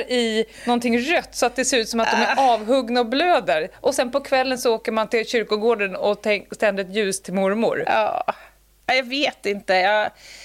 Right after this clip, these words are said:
Speaker 2: jag är ju ganska anti alla de här högtiderna och de här företeelserna som bara är ett kommersiellt jippo. Alltså, jag är lite
Speaker 1: Mm.
Speaker 2: tråkig så kanske, men,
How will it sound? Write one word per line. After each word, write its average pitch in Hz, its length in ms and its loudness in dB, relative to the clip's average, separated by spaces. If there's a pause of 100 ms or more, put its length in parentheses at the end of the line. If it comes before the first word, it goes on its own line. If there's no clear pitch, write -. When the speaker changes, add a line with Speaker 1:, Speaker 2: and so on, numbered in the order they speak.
(200)
Speaker 2:
jag 233 140 2
är 247 60 2
ju 262 100 -2
ganska 247 380 0
anti 240 360 -2
alla 220 300 2
de 240 140 -2
här 190 200 2
högtiderna 190 680 -4
och 185 60 -4 (440)
de 196 180 -6
här 180 360 -2
företeelserna 208 840 -2
som 185 200 -8
bara 175 260 2
är 165 40 2
ett - 120 -6
kommersiellt 180 680 -4
jippo. - 560 -10 (220)
Alltså, - 260 -6
jag 214 100 2
är 220 60 0
lite 208 140 -2
Speaker 1:
Mm. 226 160 0
Speaker 2:
tråkig 190 480 -4
så - 180 -6
kanske, 165 320 -4
men, 175 240 -4